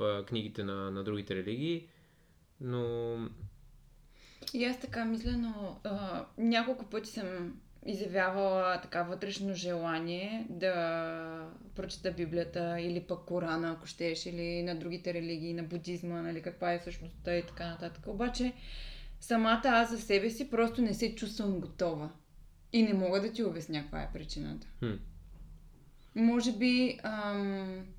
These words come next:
Speaker 2: се притеснявам по някаква степен, нали, а, дали реално това, което чета, ще го разбера и дали ще го приема.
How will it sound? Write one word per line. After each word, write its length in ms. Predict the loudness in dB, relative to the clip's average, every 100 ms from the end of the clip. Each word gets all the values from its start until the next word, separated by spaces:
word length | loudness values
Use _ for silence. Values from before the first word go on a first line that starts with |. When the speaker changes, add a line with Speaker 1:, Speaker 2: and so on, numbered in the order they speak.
| -12 -12 -12
Speaker 2:
се 220 | -6 -4
притеснявам 1080 | -2 -2 -2 0 4 4 4 4 0 -2 -6 -6
по 60 | 0
някаква 380 | 2 2 -2 -8
степен, 500 | -2 -2 0 0 0
нали, 540 | 0 0 0 -2 -4 -8
а, 80 | -10 -10 -14
дали 720 | -8 2 2 2 0 -2 -4 -8 -20 -20 _ _ _ _ _ _ -2
реално 400 | 2 2 2 -2
това, 200 | 0 0
което 240 | 2 -2 -4
чета, 300 | -8 -6 -6
ще 180 | -6
го 160 | -6 -4
разбера 800 | -4 -4 -4 0 0 0 0 -2 -8 _ _ _ _ -20 _ -4
и 140 | 0
дали 460 | 2 2 2 2 0
ще 200 | -4 -6
го 240 | -6 -4
приема. 600 | -4 0 2 2 0 -4